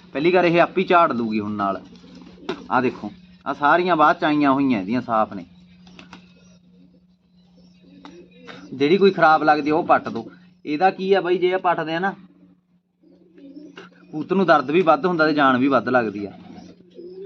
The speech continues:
ਇਹਨਾਂ ਦੇ ਸਿਰ ਤੇ ਹੀ ਕਹਿੰਦੇ ਸਟੈਂਡਿੰਗ ਹੁੰਦੀ ਆ।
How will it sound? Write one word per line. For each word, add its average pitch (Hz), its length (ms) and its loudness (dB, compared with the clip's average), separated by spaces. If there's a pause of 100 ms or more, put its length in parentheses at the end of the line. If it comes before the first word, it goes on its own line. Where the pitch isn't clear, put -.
(1300)
ਇਹਨਾਂ 147 260 -2
ਦੇ 190 80 2
ਸਿਰ 170 160 -2
ਤੇ 160 120 -8
ਹੀ 156 40 -4
ਕਹਿੰਦੇ 160 220 -2
ਸਟੈਂਡਿੰਗ 143 380 -2
ਹੁੰਦੀ 143 260 -2
ਆ। 160 100 0